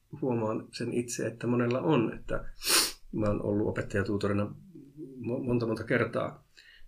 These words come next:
sille tulevalle saapumiserälle, ja aina sieltä löytyy sit niitä erilaisia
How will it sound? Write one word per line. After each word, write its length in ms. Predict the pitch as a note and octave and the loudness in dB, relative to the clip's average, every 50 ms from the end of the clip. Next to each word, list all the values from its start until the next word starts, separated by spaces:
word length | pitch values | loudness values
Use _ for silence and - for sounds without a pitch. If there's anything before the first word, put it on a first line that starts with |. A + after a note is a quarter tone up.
| - - - | -12 -10 -6
sille 240 | - - G#2 G2+ G2+ | -2 0 2 2 2
tulevalle 600 | - - A#2+ G#2+ G#2 G2+ G2 F#2+ F#2+ G2 G2+ - | 2 4 6 6 6 6 6 6 4 4 2 0
saapumiserälle, 880 | - - B2+ A#2 G#2+ A2+ A#2 G#2+ G2 G2 - G#2+ G2+ G2 F#2+ F#2 F#2 F#2+ | 2 4 6 6 6 6 4 2 2 2 2 2 4 4 4 4 4 4
ja 160 | G2 F#2+ G2+ - | 4 2 2 4
aina 280 | A#2+ B2 A#2 G#2+ G#2 | 4 4 6 6 4
sieltä 300 | G2 - A#2 G2+ - G2 | 2 0 -2 -2 0 0
löytyy 380 | G2 G2+ F#2+ F#2 F#2+ A2+ A2+ G#2 | 2 2 0 0 -2 -4 -6 -4
sit 200 | - - - - | -6 -8 -6 -4
niitä 400 | G#2 G2 F#2+ F#2 - - - - _ _ _ _ _ _ _ - | -4 -4 -4 -4 -6 -8 -10 -10 _ _ _ _ _ _ _ -4
erilaisia 760 | - G#2+ G2+ G2 F#2+ F#2+ F#2 F#2 - - F2+ F2 F#2 - | 0 0 2 2 2 2 0 0 0 -2 -2 -2 -2 -6